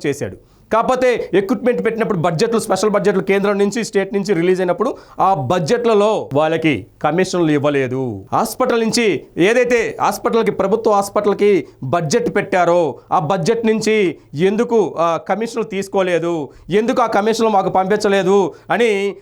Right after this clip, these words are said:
జగన్మోహన్ రెడ్డి నేరుగా లోటస్ పాయింట్లో పిలిచి ఆయన, ఆయన అడగటం జరిగింది, అవమానించడం జరిగింది, ఆయన్ని పరుష పదజాలంతో తిట్టడం జరిగింది. ఆ, అదేవిధంగా ఆయన ఆస్తులు ఖాళీ బాండ్ పేపర్ మీదగా రాయించుకున్నారని చెప్పి ఏలూరులో ఏ గల్లీని అడిగినా, ఏ మూలను అడిగినా కానీ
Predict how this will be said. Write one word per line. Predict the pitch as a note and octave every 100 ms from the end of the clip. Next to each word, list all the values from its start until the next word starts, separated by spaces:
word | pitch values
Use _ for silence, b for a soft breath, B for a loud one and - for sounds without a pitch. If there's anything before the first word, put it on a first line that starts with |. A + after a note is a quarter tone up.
| B
జగన్మోహన్ | B2+ F3+ F3 A#3 A#3 A3
రెడ్డి | G#3 G3+
నేరుగా | F#3+ F#3 G3+ G3 F#3+
లోటస్ | F3+ F#3+ G3 -
పాయింట్లో | F#3 F3 F#3
పిలిచి | - F3 E3+ F#3 E3 B B
ఆయన, | D3+ E3+ E3 D3 - -
ఆయన | D#3+ E3
అడగటం | D#3+ F3 F#3
జరిగింది, | D#3+ D3+ D3 C#3+ C#3 - B
అవమానించడం | E3+ G3+ G#3+ G#3 F3 G3
జరిగింది, | F3 F3 E3+ E3 D#3 B B
ఆయన్ని | F#3+ G#3+ G#3+ G#3+
పరుష | F3+ F#3 A3
పదజాలంతో | G3+ G3+ G#3 G3+ F#3 A3+ F#3 F3
తిట్టడం | F#3+ G#3 G#3
జరిగింది. | F#3 F3 E3+ E3 D#3+ - B -
ఆ, | F3+ G3
అదేవిధంగా | A3+ A3+ A3+ A3
ఆయన | A3 G3
ఆస్తులు | E3 G3+ A3+ A#3+ F#3+ B -
ఖాళీ | G#3 B3+
బాండ్ | G#3 A3 G#3+
పేపర్ | G#3 G3+
మీదగా | G3+ G3+ G#3+ - B D#3+ F3+
రాయించుకున్నారని | A3 A3 G#3+ G3 F#3 F3+
చెప్పి | F#3 A3 G3+ B B
ఏలూరులో | D#3+ G#3 B3 C4 A#3+ A3 - -
ఏ | E3+ G#3+ G3+
గల్లీని | G#3+ A#3
అడిగినా, | A3 G#3+ G#3
ఏ | F3+ G3+
మూలను | F#3+ G#3
అడిగినా | G#3 G3 F#3+
కానీ | F#3+ A3+